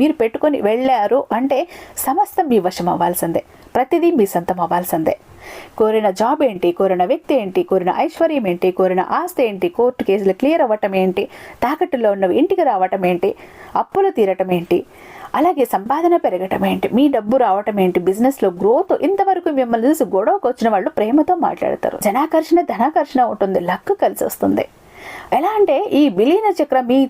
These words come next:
చేతిలో ఉంటే మీరు చక్రం తిప్పుతారు. విష్ణుమూర్తి చేతిలో ఉన్న సుదర్శన చక్రానికి ఎంత పవర్ ఉంటుందో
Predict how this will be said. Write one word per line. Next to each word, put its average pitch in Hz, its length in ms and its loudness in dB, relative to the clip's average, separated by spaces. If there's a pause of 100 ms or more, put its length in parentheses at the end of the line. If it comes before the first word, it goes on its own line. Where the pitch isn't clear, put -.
చేతిలో 320 340 4 (100)
ఉంటే 190 320 0 (100)
మీరు 320 240 4 (300)
చక్రం 220 280 -2
తిప్పుతారు. - 480 -2 (200)
విష్ణుమూర్తి 392 520 0 (100)
చేతిలో 240 280 0 (140)
ఉన్న 185 300 2 (580)
సుదర్శన 392 460 0
చక్రానికి 202 480 -2
ఎంత 294 140 -4 (160)
పవర్ 240 260 0
ఉంటుందో 190 240 0